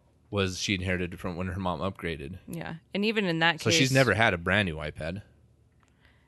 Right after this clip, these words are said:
Speaker 2: Even in that case, it would not be, "Here it is, do with it as you wish." It would still be, "This stays in our possession. You can have it during your tablet time."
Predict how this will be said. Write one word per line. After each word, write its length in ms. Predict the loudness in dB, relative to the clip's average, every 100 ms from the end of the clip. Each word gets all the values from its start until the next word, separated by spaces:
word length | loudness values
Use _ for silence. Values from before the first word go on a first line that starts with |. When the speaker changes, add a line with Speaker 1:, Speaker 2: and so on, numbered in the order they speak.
| _ -8
Speaker 2:
Even 200 | -2 0
in 140 | 0
that 220 | 2 0 0
case, 600 | 0 0 -2 -6 -10 -12 _ _ _ _ _
it 140 | 0 0
would 240 | 0 -4 -8 -14 -2
not 400 | 2 2 0 -2
be, 480 | 0 2 0 -2 -6 _ _ _ _ _ _ _
"Here 460 | 2 4 6 2 -2 -4
it 120 | 0
is, 280 | 2 0 -2
do 220 | -2 0
with 180 | 0 -2
it 140 | -6 -4
as 180 | -4
you 120 | -4 -2
wish." 320 | -2 -2 -4
It 120 | -4
would 140 | -6 -6
still 300 | -4 -4 -4
be, 280 | -6 -6 -12 -20 -20 -14 -4
"This 160 | -4
stays 300 | 0 0 0
in 80 | 0
our 140 | 0 0
possession. 640 | -2 -2 -2 -2 -4 -6 -10 _ _
You 160 | -6 -2
can 120 | 0
have 260 | 2 2
it 260 | 2 0 -2 _ _ -20 -6
during 500 | -2 0 0 -2 -6 -10 _ _ _ _ _ _ _ _ _
your 160 | -6 -6
tablet 500 | -2 -2 -2 -6 -8
time." 400 | -10 -8 -8